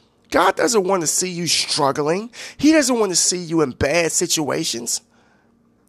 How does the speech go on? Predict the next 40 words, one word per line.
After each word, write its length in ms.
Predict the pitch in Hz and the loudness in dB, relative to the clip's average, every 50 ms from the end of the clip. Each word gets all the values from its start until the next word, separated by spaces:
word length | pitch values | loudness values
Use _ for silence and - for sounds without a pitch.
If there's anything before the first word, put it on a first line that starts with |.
| _ _ | _ _
He's 200 | - 277 269 294 | 0 2 4 4
a 80 | 285 | 2
father. 760 | 202 - - - 294 285 302 311 277 277 196 156 92 85 - - _ _ _ _ _ _ _ _ | 2 0 0 2 4 4 4 4 2 0 -2 -6 -8 -8 -12 -18 _ _ _ _ _ _ _ _
Let's 200 | - 214 226 - - | -8 -8 -8 -8 -10
always 500 | - 180 226 254 254 247 240 240 208 - | -10 -4 -2 -2 0 2 0 0 0 0
remember 600 | 185 170 156 147 147 160 196 220 214 175 160 160 | -2 -2 -2 -4 -4 -2 -2 -2 0 2 0 2
that 320 | 139 139 139 135 120 117 - | 2 2 -2 -2 -6 -8 -2
God 580 | - 180 208 240 226 175 139 - 64 - - - _ _ - - - - - - _ 202 | 0 2 2 4 4 2 2 0 -2 -4 -10 -18 _ _ -20 -20 -20 -20 -20 -12 _ -6
is 140 | 226 208 | -6 -4
not 200 | 233 247 254 262 | -2 -2 0 2
only 260 | 247 254 254 240 233 214 | 4 4 4 4 2 0
the 100 | 190 165 | -4 -4
creator 480 | - - 190 208 208 196 196 190 185 | -2 -2 0 0 0 0 0 0 0
of 80 | 180 - | -2 -2
the 100 | 139 143 | -6 -6
universe, 640 | 147 190 269 294 233 165 - 156 139 123 131 - - - - - - - | -4 -2 -2 0 0 0 2 0 0 0 -2 -4 -6 -8 -14 -18 -6 0
but 140 | - 233 220 | 2 2 2
he 240 | 214 277 294 294 | 2 -2 -2 -2
is 140 | 294 269 254 | -2 -2 0
the 120 | - 254 240 | -2 -2 -4
father 540 | - - - 247 240 240 240 226 214 202 196 | -4 -2 0 2 4 4 4 4 2 2 0
of 140 | 190 160 - | -2 -2 -4
those 320 | 175 180 185 180 180 - | -2 -2 -2 -2 -2 -2
who 100 | - 185 | -2 -2
have 100 | 175 151 | -2 -2
accepted 560 | 156 151 - - - - 185 165 - 175 160 - | -4 -6 -4 -4 -4 -6 -6 -6 -8 -8 -6 -6
Jesus 420 | - 165 165 160 - - 147 - | -6 -6 -6 -6 -4 -4 -4 -4
as 140 | 147 131 - | -4 -6 -4
their 160 | - - - | -4 -4 -2
Lord 220 | - - 156 - | -2 -2 -2 -2
and 80 | - - | -2 -2
Savior. 520 | - - 170 175 180 160 - - - - - _ - - - - - - - | -2 0 0 0 0 -2 -4 -8 -14 -14 -16 _ -18 -16 -14 -14 -14 -6 -2
And 180 | - 214 - - - | -2 -2 -2 -4 -2
as 300 | - - 233 254 247 226 | 0 2 2 4 2 2
a 80 | 180 | 0
father, 500 | 156 - - - 170 170 165 160 170 160 | -2 -2 2 4 4 4 4 2 0 -4
he 240 | 156 156 196 233 240 | -4 -6 -8 -8 -8
wants 440 | 214 180 190 185 175 165 - - - | -6 -6 -4 -4 -4 -6 -8 -10 -10
to 140 | - - 139 | -10 -8 -6
see 440 | - - - - 175 170 165 156 | -4 -4 -4 -4 -4 -6 -6 -8